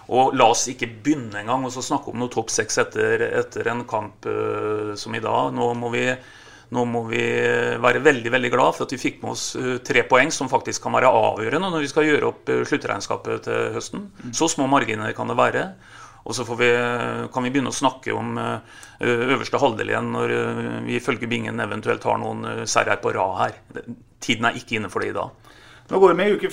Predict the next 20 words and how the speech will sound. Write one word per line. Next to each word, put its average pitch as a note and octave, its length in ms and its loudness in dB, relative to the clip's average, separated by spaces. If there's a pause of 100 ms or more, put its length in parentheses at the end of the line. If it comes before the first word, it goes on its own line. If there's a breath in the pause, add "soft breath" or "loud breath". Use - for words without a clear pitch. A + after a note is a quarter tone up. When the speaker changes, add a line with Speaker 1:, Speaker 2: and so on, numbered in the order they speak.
(120)
Speaker 2:
ukens D#3+ 320 -4
ferie, C3 340 4
Bjørn C3 140 -2
Inge. C#3 160 -2
Neste D#3 320 -4
søndag, C3+ 460 2
altså, C3+ 500 -2
eller C#3+ 160 -2
kommende A#2+ 460 2
søndag A2+ 300 2
da, C#3+ 120 2
så C3+ 240 -4
møtes A#2+ 240 -4
de B2+ 80 -2
på A#2 160 0
ettermiddagen. A#2 340 0
Da B2 120 2
har B2 80 2
de A#2+ 60 -2
hatt A#2 120 -6